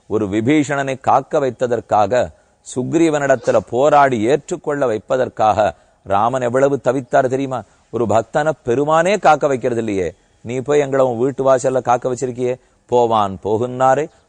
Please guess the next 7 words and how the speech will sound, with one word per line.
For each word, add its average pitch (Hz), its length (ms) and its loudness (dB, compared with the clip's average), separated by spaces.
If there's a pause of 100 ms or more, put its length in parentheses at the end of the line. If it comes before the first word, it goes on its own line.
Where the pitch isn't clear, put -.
போகாமல் 120 580 0
காத்து, 135 480 2 (240)
உன்னை 151 400 -4 (100)
கூவான் 160 440 4
வந்து 101 280 -4
நின்னோம், 143 420 0 (420)
கோதுகலமுடைய 117 680 2